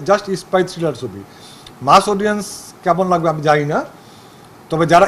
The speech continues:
স্পাই থ্রিলার, জেমস বন্ড, আম, মিশন ইম্পসিবল ব-, যাদের পছন্দ, তাদের কাছে গল্পটা ভালো লাগবে।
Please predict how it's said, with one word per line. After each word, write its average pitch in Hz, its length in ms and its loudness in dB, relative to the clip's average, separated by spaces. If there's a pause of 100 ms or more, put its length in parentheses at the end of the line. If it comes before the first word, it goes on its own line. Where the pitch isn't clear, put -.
(120)
স্পাই 190 340 4
থ্রিলার, 180 580 4
জেমস 170 300 -2
বন্ড, 165 360 0 (560)
আম, 135 560 0
মিশন 165 320 -2
ইম্পসিবল 170 460 -2
ব-, 147 180 -2 (180)
যাদের 151 280 2
পছন্দ, 175 380 -4 (360)
তাদের 156 240 2
কাছে 143 180 -4
গল্পটা 135 300 -6
ভালো 131 220 -4
লাগবে। 160 380 -4